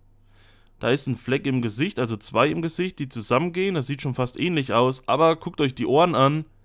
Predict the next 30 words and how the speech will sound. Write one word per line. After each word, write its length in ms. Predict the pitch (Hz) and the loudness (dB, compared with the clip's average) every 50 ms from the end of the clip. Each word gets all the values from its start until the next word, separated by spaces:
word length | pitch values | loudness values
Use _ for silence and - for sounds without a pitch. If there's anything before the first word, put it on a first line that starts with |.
| _ _ _ _ _ _ _ _ _ _ | _ _ _ _ _ _ _ _ _ _
Links 580 | - 113 165 220 262 277 247 - - - - _ _ | 0 2 4 4 4 4 2 -2 -4 -6 -10 _ _
auf 320 | - 151 208 262 277 - - | 4 6 6 6 4 2 2
dem 280 | - 160 156 147 - - | 4 4 6 4 2 0
Ohr 320 | 127 135 143 143 139 113 | 2 4 6 6 6 4
ist 160 | 131 139 - | 2 0 0
ein 140 | - 143 135 | -2 -2 0
roter 340 | 123 143 160 170 147 131 113 | 0 2 2 4 4 4 4
Punkt 460 | - - 127 135 151 180 214 233 - - - _ _ _ _ _ _ _ _ _ _ _ _ _ _ _ _ _ _ _ _ _ - | 4 4 4 4 4 2 -2 -4 -8 -14 -20 _ _ _ _ _ _ _ _ _ _ _ _ _ _ _ _ _ _ _ _ _ -10
und 180 | - 120 123 | -6 -6 -4
rechts 360 | 113 123 135 151 - - - | -2 -2 -2 -2 -4 -6 -8
im 100 | 135 117 | -10 -8
Übergang 580 | - - 180 170 165 135 120 123 123 135 151 147 | -6 -4 0 2 2 2 4 4 2 2 0 -2
zwischen 280 | - 143 135 127 127 120 | -6 -6 -4 -4 -4 0
Kopf 240 | - 170 170 - - | 0 0 0 0 -2
und 140 | 135 120 - | -4 -4 -2
Ohr. 400 | 117 123 135 147 165 180 202 _ _ _ - - - - - - | 0 2 2 2 2 -2 -6 _ _ _ -20 -20 -20 -20 -10 -6
Und 180 | - 139 120 123 | -4 -2 0 2
da 460 | 113 120 135 151 165 175 170 - - - _ _ _ _ _ _ | 4 6 6 6 6 4 2 -2 -8 -16 _ _ _ _ _ _
sind 280 | - - - 139 131 120 | -8 -4 -2 -2 2 4
beide 280 | 131 131 165 185 170 135 | 6 6 6 4 2 -2
Punkte 420 | - - 165 175 165 151 147 - | 0 0 2 2 4 4 4 4
auf 220 | 131 160 190 - | 4 4 2 2
den 180 | - 151 135 - | -2 -4 -2 -2
Ohren 380 | - 117 131 135 135 131 127 120 | -2 0 2 2 2 2 0 -2
groß, 760 | - 120 135 147 156 151 147 - - - - - - - - | -2 0 2 2 2 0 -2 -6 -10 -12 -14 -18 -16 -12 -8
so 300 | - 127 123 123 120 117 | -6 -4 -2 -4 -2 -2
halb 180 | 120 127 123 | -2 -2 -2
nach 160 | 127 127 120 - | -2 -4 -4 -2
innen 220 | - 160 160 143 | -2 -2 -2 -2
gewölbt 640 | 131 127 117 123 123 123 123 120 - - - - | -2 -2 0 2 2 2 2 0 -4 -10 -20 -20